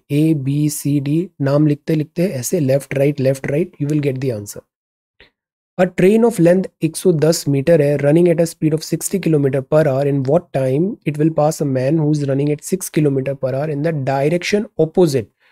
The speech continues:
to what in which the train is going। डायरेक्शन अपोजिट मतलब दोनों की स्पीड ऐड कर दो, सेम डायरेक्शन मतलब स्पीड सब्सट्रैक्ट कर दो, सॉल्व। और kilometer to this meter आना चाहिए, this five by eighteen, eighteen by five। टू स्टेशन P and Q है, एक सौ दस किलोमीटर अपार्ट है स्ट्रेट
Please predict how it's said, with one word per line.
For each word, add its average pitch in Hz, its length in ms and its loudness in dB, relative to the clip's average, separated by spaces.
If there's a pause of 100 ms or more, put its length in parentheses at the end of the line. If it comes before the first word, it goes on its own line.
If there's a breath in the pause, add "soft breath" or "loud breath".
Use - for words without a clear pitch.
(280)
to 214 60 2
what 208 200 4
in 185 120 4
which 143 180 0
the 160 180 4
train 131 220 2
is 127 160 -8
going। 117 180 -10
डायरेक्शन 160 460 2
अपोजिट 180 420 2
मतलब 170 320 0
दोनों 156 260 4
की 170 120 -4
स्पीड 165 340 -2 (120)
ऐड 135 160 -2
कर 175 180 0
दो, 214 200 -6
सेम 175 360 0
डायरेक्शन 165 440 2
मतलब 165 260 -2
स्पीड 170 340 -4
सब्सट्रैक्ट 131 500 -6
कर 110 140 -12
दो, - 300 -20
सॉल्व। 165 300 0 (460)
और 170 240 -2 (220)
kilometer 185 500 4
to 185 100 6
this 160 300 0
meter 151 260 2
आना 156 240 0
चाहिए, 170 260 -2
this 180 200 -4
five 135 220 -4
by 147 260 2
eighteen, 160 280 0
eighteen 135 220 0
by 165 220 -4
five। 101 260 -8 (800)
टू 214 160 4
स्टेशन 196 500 2
P 202 80 -6
and 175 360 2
Q 180 160 2
है, 196 100 -2
एक 139 240 -6
सौ 175 140 2
दस 165 200 2
किलोमीटर 156 460 0
अपार्ट 143 400 0
है 160 80 0
स्ट्रेट 139 380 -4